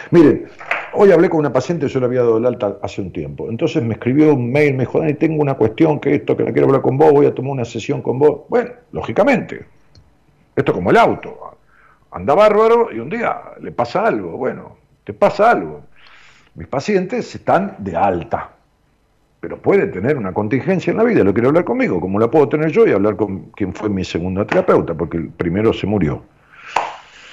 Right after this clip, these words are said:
Entonces, vi un poco su historia clínica antes de la, de la charla, porque tenía un horario libre justo hoy.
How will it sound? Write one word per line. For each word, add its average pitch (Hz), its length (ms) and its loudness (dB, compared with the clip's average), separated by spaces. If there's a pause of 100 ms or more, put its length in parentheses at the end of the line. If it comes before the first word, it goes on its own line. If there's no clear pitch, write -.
(400)
Entonces, 143 720 0 (1200)
vi 226 180 0
un 175 140 -4
poco - 220 -4
su 113 140 -6
historia 135 320 0
clínica 127 520 -2
antes 117 300 0
de 92 100 0
la, 80 240 -2
de 82 140 -2
la 85 160 0
charla, 107 460 2
porque - 200 -6
tenía 107 220 0
un 135 80 -2
horario 123 320 0
libre 139 240 0
justo - 340 -2
hoy. 127 240 2